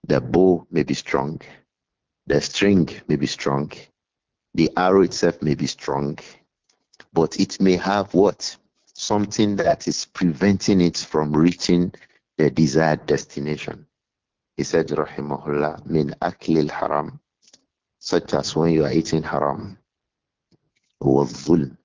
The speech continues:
such as injustice. "Wa rayni dhunubi ala al-kulub," and the kind of covering that sins bring to cover your soul. We mentioned it when we are discussing Al-Amrad Al-Qalbiyah.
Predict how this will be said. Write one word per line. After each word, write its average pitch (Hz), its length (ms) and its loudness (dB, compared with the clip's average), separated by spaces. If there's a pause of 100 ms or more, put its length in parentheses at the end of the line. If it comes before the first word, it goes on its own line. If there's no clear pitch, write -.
(640)
such - 320 -6
as 82 200 -6
injustice. - 960 -4 (880)
"Wa 76 240 0
rayni 80 400 4
dhunubi 80 680 2
ala 71 200 -2
al-kulub," 82 480 0 (960)
and 78 140 0
the - 60 0
kind 101 360 0
of 95 200 -2
covering 92 520 0 (760)
that - 240 -2
sins - 760 -6 (160)
bring 90 360 -4
to - 140 -14 (180)
cover 92 680 -2 (120)
your 76 220 0
soul. 82 320 -2 (800)
We 76 100 2
mentioned 90 480 2
it - 180 -2
when 85 180 2
we 78 120 4
are 69 100 2
discussing 78 640 -4
Al-Amrad 76 680 -4
Al-Qalbiyah. 69 680 -2